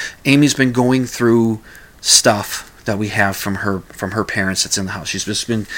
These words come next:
opening up boxes and bins and going through stuff and figuring out what, what we keep and what we get rid of. And she found a magazine.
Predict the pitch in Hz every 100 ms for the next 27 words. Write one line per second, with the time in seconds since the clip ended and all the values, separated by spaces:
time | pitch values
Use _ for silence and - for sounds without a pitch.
0 | - - - - - - - - 117 113
1 | 135 131 135 110 113 - 120 117 113 120
2 | 120 113 113 110 104 120 120 131 - 110
3 | 110 110 98 - - 110 120 120 113 113
4 | 117 110 104 113 117 117 113 110 104 110
5 | 113 107 107 107 - 117 - 127 170 208
6 | 240 247 - 165 160 156 160 156 127 131
7 | 120 104 90